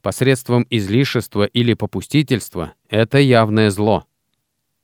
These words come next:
Что бы ни повелел Всевышний, шайтан старается заставить человека сделать больше или меньше этого, и ему не важно, в какую сторону удастся ему склонить верующего. Ищи хадисы,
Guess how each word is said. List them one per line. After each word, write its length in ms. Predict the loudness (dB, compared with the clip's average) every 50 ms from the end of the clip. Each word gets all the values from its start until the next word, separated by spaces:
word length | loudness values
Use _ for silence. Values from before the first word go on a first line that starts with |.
| _ _ _ _
Что 320 | _ -20 -2 2 4 4 6
бы 140 | 6 6 6
ни 80 | 4
повелел 420 | 4 4 4 4 4 4 4 4 2
Всевышний, 760 | 0 -2 -4 -2 0 2 0 0 -2 -4 -4 -4 -4 -8 _ _
шайтан 540 | -2 2 2 2 2 4 4 4 4 2
старается 520 | 2 4 4 6 6 6 4 4 0 -4 -2
заставить 520 | 0 0 -2 0 2 2 2 2 0 -4
человека 540 | -2 -2 0 2 2 2 0 0 0 -2 -2
сделать 440 | 0 2 2 4 4 2 0 -4 _
больше 680 | -16 -6 0 4 4 4 4 4 0 -4 -4 -4 -4 -2
или 240 | -2 0 2 2 2
меньше 420 | 4 4 4 4 2 2 0 0
этого, 420 | 0 0 -2 -4 -6 -10 -10 -10 -14 _ _ _ _ _ _ _ _
и 100 | -2 0
ему 240 | 2 4 4 4 4
не 140 | 4 4 4
важно, 380 | 4 4 4 2 2 -4 -6
в 60 | -6 -4
какую 360 | -6 -6 -2 0 -2 -2 -2
сторону 400 | 0 0 0 2 2 2 0 0
удастся 540 | 0 -4 -2 2 2 2 2 0 -4 -4 -2
ему 240 | 0 0 0 -2 -2
склонить 520 | -4 _ -4 -2 -2 0 -2 -4 -6 -8
верующего. 760 | -6 -2 0 0 0 0 -2 -4 -6 -10 -12 -12 -12 -12 -14 _ _ _ _ _ _ _ _ _ _ _ _ _ _ _ _ _ _ _ _ _ _
Ищи 360 | -4 -4 -4 -2 0 0 0 0
хадисы, 640 | 0 0 0 0 2 0 -2 -2 -2 -6 -6 -6